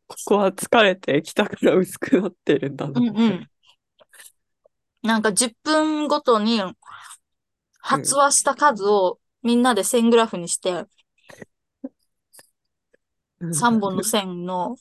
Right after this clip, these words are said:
Speaker 2: 交わり、行ったり来たりを
Speaker 1: うん。
Speaker 2: 見せるとか。
Speaker 1: あ、っていうかさ、別にあれか。誰か、それぞれ色を、あの、なんだ？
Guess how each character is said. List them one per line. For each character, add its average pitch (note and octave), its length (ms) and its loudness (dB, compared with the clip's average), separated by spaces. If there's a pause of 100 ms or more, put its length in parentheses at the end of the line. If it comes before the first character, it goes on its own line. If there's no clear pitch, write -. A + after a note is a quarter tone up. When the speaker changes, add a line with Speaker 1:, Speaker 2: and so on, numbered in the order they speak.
(220)
Speaker 2:
交 G3+ 320 -2
わ F#3+ 80 0
り、 - 60 0 (480)
行 G#3+ 120 -6
っ - 20 -20
た G#3+ 120 0
り F#3 80 -2
来 - 120 -14
た F#3 160 -6
り F3 120 -6
を E3 300 -4 (720)
Speaker 1:
う D#3+ 60 -4
ん。 D3 280 -8 (2750)
Speaker 2:
見 G#3+ 140 -4
せ G3+ 160 -2
る F3+ 120 -4
と - 100 -20
か。 - 220 -18 (140)
Speaker 1:
あ、 A3+ 80 0
っ G#3+ 40 -8 (280)
て A#3+ 80 2
い A3+ 40 4
う - 20 -10
か F#3+ 120 -6
さ、 F3 320 0 (100)
別 F#3+ 280 -2
に E4+ 180 2
あ - 120 -6
れ C4 100 -4
か。 - 360 -4 (680)
誰 E4 260 2
か、 G3 460 -2 (140)
そ C4+ 140 -2
れ F4+ 120 2
ぞ G4 120 2
れ C4 120 2
色 A#3 320 0
を、 E3 460 0 (1160)
あ D#3+ 180 -6
の、 C#3+ 360 -12 (1200)
な E3+ 120 -8
ん D#3 60 -8
だ？ - 240 -10